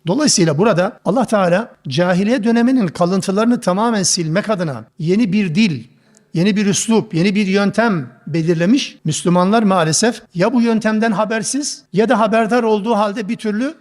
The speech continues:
atalar dinini bırakmadığından dolayı Allah'ın konuyla alakalı söylediklerini arka planda görmeye başlamışlar.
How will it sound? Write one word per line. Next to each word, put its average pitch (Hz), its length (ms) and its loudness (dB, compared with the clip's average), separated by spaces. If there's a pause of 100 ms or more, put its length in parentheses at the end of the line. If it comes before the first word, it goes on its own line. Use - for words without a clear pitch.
(120)
atalar 202 540 -2
dinini 214 380 0
bırakmadığından 190 840 -2
dolayı 165 360 -2
Allah'ın 196 480 -2
konuyla 208 400 -2
alakalı 170 420 0
söylediklerini 180 880 -2 (340)
arka 170 240 -2
planda 196 360 -2
görmeye 202 420 0
başlamışlar. 120 720 -8